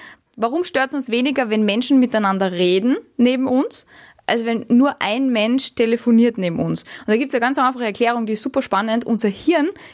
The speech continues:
ist dazu ausgelegt, dass, ähm, fehlende Sachen, ähm, ersetzt beziehungsweise ausgleicht.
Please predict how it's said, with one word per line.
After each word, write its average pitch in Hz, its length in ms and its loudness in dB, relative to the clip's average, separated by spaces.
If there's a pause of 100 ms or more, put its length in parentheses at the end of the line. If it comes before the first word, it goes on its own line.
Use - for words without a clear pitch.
(120)
ist 247 220 -2
dazu 226 220 -2
ausgelegt, 226 960 -2
dass, 208 260 -2
ähm, 202 240 -2
fehlende 247 720 0 (320)
Sachen, 240 680 -4
ähm, 208 580 0
ersetzt 214 440 -2
beziehungsweise 214 460 0
ausgleicht. - 560 -4